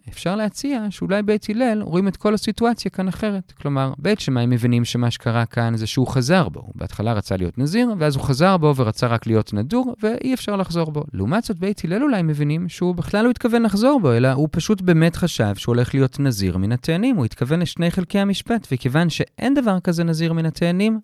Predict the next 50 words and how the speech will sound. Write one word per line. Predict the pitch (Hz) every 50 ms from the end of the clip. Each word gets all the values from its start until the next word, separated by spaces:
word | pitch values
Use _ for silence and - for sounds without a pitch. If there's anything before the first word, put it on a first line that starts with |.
| _
אז | - 123 120
הוא | 131 139
לא | 170 185
מקבל | 175 - - 113 101 107 101
כלום. | - - - - 76 82 - -
זאת | - 175 196 185
אפשרות | 196 - - - 143 147 143 -
נוספת | 127 110 - - 185 180 - - 135 131 - -
להסביר | 117 104 98 110 113 - 104
את | 95 90
בית | 92 90 85 - 143
הלל, | 160 202 208 180
ואולי | 139 131 131 139 156 170 165 135
זאת | 117 127 185 196 -
הכוונה | 208 - 170 139 127 117 113 110
של | 107 - -
נדר | 107 101 107 127 139 123 117 117 110 95 92
ופתחו | 98 92 - 104 - - - 120 113
עמו, | 101 92 87 101 139 180 190 175 -
כלומר | - 110 110 107 101 104
לא | 120 156 165
שהוא | - - 196 143 101
חזר | - - 110 90 82 98 104 95 95 95
בו, | 98 113 151 190 226 208 - -
אלא | 139 151 -
פשוט | - 151 - - 208 208 - -
הוא | - 127 135
אמר | 135 156 180 185 175
נדר | 165 175 180 143 127 117 117 120 - 107
שלא | - - 117 110 104
הגיוני, | 101 101 98 120 151 196 226 226 226 208
ולכן | 185 196 208 185 - 240 233 220
אין | 202 185
לו | 180 170
כלום. | - - 165 156 156 160 165
לא | - - 208
כי | - -
הוא | 202 139
סתם | - - - 147 143
הוציא | 123 - - 107
דבריו | 98 107 98 101 95 98
לבטלה, | 101 90 98 95 - 117 120 160 196
הוא | 185 147 113
ודאי | 113 107 135 160
רוצה | 151 123 - - - 147 147
לקבל | 135 - - 107 107 104
על | 101
עצמו | 95 - - - 92
משהו, | 92 113 147 147 - - 196 185
אבל | 170 160 165 165